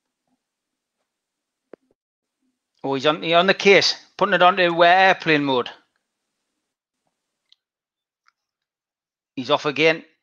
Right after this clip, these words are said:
Well, what I'll do is we'll have a look through your questions whilst we're, uh, waiting for Joe to come back. Obviously, technical issues. When you're doing it on your mobile phone, it's never great. Uh, laptop is always recommended. Um,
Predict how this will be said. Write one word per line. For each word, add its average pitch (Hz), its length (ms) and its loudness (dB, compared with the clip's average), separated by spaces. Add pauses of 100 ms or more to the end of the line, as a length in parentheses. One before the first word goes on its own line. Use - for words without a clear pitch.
(1300)
Well, 190 260 4 (240)
what 185 180 2
I'll 202 120 4
do 175 220 4
is 170 200 0 (100)
we'll 151 120 -2
have 151 100 2
a 165 40 -4
look 170 140 -2
through 175 140 -8
your 156 140 -2
questions 165 600 -8 (140)
whilst 156 380 -4
we're, 151 280 2
uh, 147 260 2 (120)
waiting 170 220 -6
for 147 100 -8
Joe 160 220 -6
to 156 80 -8
come 151 260 -8
back. 139 240 2 (140)
Obviously, 160 420 -6 (200)
technical 170 420 -4
issues. 151 340 -6 (140)
When 147 120 -6
you're 151 100 -2
doing 185 180 -2
it 151 80 0
on 151 100 -2
your 143 80 -4
mobile 139 380 0
phone, 135 260 -6
it's 139 160 -12
never 135 180 -2
great. 131 400 -4 (300)
Uh, 127 320 -2
laptop 143 540 -2 (420)
is 135 380 -8
always 156 440 2
recommended. 156 640 0 (440)
Um, 160 580 2